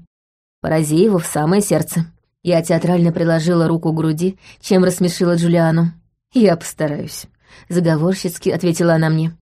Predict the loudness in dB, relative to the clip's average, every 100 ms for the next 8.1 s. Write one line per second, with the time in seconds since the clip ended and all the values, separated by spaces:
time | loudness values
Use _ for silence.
0 | _ _ _ _ _ 4 6 6 4 6
1 | 6 6 6 6 6 6 2 2 2 0
2 | 0 0 2 0 0 -2 0 -2 -4 -8
3 | -8 -12 -18 _ _ _ _ -12 0 2
4 | 4 2 2 0 0 0 0 0 0 -2
5 | -6 -18 _ _ _ -4 0 0 0 0
6 | 2 2 0 0 0 0 0 -2 -4 -4
7 | -2 0 0 2 0 0 0 2 0 -2
8 | -6